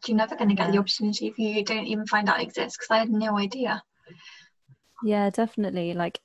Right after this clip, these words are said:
Speaker 2: if, if I'd have known, like, that was a thing as well, I definitely would have gone into biomedical sciences as well. Um,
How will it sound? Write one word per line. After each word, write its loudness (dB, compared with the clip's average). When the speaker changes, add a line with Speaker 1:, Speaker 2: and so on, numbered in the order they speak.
Speaker 2:
if, 0
if 2
I'd 8
have -4
known, 2
like, -6
that 0
was -4
a -6
thing -6
as -8
well, -2
I -2
definitely -4
would -4
have -4
gone 2
into -4
biomedical -4
sciences -10
as -10
well. -6
Um, -4